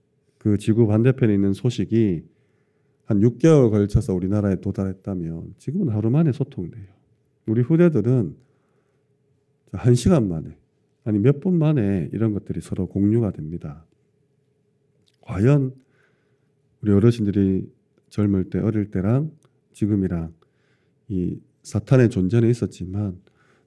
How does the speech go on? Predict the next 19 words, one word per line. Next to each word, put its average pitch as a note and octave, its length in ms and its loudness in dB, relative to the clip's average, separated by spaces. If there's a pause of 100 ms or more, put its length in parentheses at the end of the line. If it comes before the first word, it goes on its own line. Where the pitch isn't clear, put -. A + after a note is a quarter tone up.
(100)
드러내고 B2+ 420 4
공격하는 A#2 600 0
게 F#2 160 -2
같을까요? F2 760 -6 (880)
달라요. G#2+ 380 -8 (1080)
그럼 D3 180 4
우리 D3 140 6
후대들이 E3+ 720 4 (960)
우리 B2+ 140 2
어르신의 B2 520 4
나이가 G#2 280 2
되었을 G2 440 -2
때는 E2 480 -6
어떻겠습니까? - 920 -10 (1600)
성령 A2 440 0
충만 F#2 640 -4
이거 G2 180 -4
이해하지 G#2 460 0
못하고 F2+ 580 -6